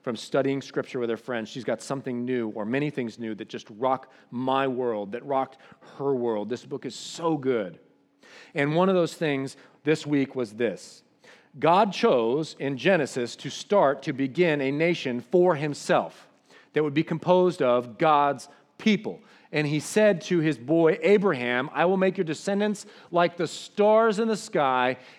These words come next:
and I will bless the entire world through your family line." Abraham has a son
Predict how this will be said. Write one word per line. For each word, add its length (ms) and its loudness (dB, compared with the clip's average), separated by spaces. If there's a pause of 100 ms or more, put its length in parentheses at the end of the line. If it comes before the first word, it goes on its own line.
and 120 0
I 100 4
will 120 4
bless 460 2
the 160 0
entire 760 2
world 560 2
through 180 -4
your 520 2 (300)
family 580 -2 (140)
line." 720 0 (2000)
Abraham 680 2
has 240 -2
a 80 -6
son 680 -2